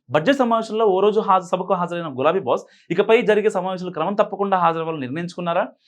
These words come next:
తనను సభకు రప్పించాలని కాంగ్రెస్ నేతలు ఎంత ప్రయత్నించినా స్పందించిన మాజీ సీఎం ఇప్పుడు మనసు మార్చుకోవడానికి కారణం ఏంటి?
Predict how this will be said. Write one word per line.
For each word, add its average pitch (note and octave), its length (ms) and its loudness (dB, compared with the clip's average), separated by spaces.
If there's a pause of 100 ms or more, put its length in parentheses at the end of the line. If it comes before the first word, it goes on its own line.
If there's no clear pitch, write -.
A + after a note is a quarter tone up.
(220)
తనను G#3+ 160 4
సభకు G3+ 260 4
రప్పించాలని G#3+ 560 2
కాంగ్రెస్ G3+ 460 2
నేతలు G3+ 180 -4
ఎంత F#3+ 380 -2
ప్రయత్నించినా F#3 560 -2 (220)
స్పందించిన G3 400 2
మాజీ F3 300 4
సీఎం F3 300 -6 (200)
ఇప్పుడు A#3 220 2
మనసు A3+ 240 2
మార్చుకోవడానికి G3+ 480 0
కారణం D3+ 300 -2
ఏంటి? F2+ 240 -12